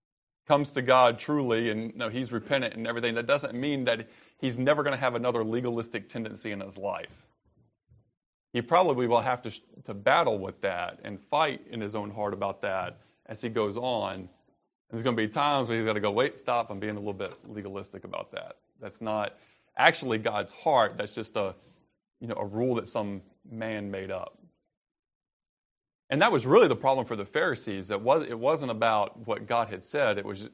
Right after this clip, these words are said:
you know, the, their human traditions were the biggest problem that they had.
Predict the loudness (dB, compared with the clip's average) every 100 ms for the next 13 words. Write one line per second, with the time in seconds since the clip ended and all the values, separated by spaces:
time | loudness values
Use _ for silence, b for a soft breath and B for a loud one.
0 | -18 -12 -8 -6 -4 -6 b b b _
1 | -8 -4 -4 -4 -4 -2 0 0 -2 -8
2 | -8 -8 -8 -10 -6 -4 -4 -8 -16 -18
3 | -18 -20 -20 _ _ -16 -10 -10 -8 -6
4 | -8